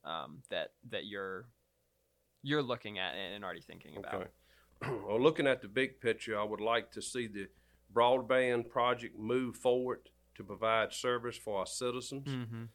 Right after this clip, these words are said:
Speaker 2: uh, finalize our reassessment, our zoning ordinance, uh, open the new convenience center in the north end,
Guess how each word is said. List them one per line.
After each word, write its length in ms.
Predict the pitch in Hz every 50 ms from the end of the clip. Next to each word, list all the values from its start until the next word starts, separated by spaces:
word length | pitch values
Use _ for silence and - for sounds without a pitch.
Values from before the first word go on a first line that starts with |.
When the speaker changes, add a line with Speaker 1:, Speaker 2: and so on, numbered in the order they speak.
| _ _ _ _ -
Speaker 2:
uh, 220 | 107 104 98 95 92 - -
finalize 640 | - 131 127 127 123 120 123 123 120 120 120 107 113
our 140 | 107 107 107
reassessment, 880 | 107 117 127 123 117 - - - 131 131 131 131 - - 143 143 135 135 - _ _ _ _ _ _ _ _ _ _ _ _ -
our 160 | 92 101 92
zoning 420 | 95 113 120 123 131 135 127 127
ordinance, 600 | 123 123 135 135 131 131 135 123 127 - - - - _ _ _ _ _ _ _ _ _ _ _ _ _ _ _ _ _ _ _ _ _ _
uh, 280 | 104 98 92 92 92 80 - -
open 340 | 117 139 143 139 143 123
the 80 | 120 117
new 240 | 113 113 127 131 127
convenience 640 | 127 - 107 101 101 127 135 135 139 131 - - -
center 240 | - 135 127 127 120
in 100 | 117 113
the 80 | 110 107
north 360 | 110 117 123 127 127 - -
end, 360 | 131 127 131 131 127 127 127